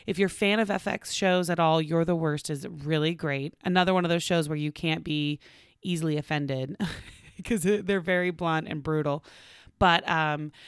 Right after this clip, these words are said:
yeah, I was on, uh, I was on F X's You're the Worst. So if you get a chance to watch that and tweet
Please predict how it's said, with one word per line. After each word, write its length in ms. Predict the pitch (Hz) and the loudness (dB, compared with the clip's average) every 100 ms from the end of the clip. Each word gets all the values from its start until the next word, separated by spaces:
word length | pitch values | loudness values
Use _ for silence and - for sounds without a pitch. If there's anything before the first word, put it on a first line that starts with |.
| - | -10
yeah, 180 | 220 254 | -4 0
I 60 | 262 | 2
was 140 | 220 | 4
on, 240 | 214 208 | 4 2
uh, 20 | - | 2
I 220 | 202 185 | 2 2
was 180 | 185 185 | 2 0
on 200 | 185 - | 0 0
F 220 | 180 - | -2 0
X's 440 | 156 - 175 160 | -2 -2 -4 -2
You're 360 | 156 151 147 147 | -2 0 0 -2
the 160 | 156 143 | -2 -2
Worst. 500 | 143 127 139 - - | -2 -4 -6 -10 -6
So 80 | 156 | -6
if 100 | 156 | -4
you 80 | |
get 200 | 147 170 | -2 0
a 60 | 170 | 0
chance 260 | - 170 160 | -2 -4 -4
to 100 | 165 | -4
watch 300 | 147 147 - | -2 -4 -2
that 240 | 151 151 | -2 -2
and 220 | - 143 | -4 -6
tweet 440 | - - 269 277 | -6 0 2 0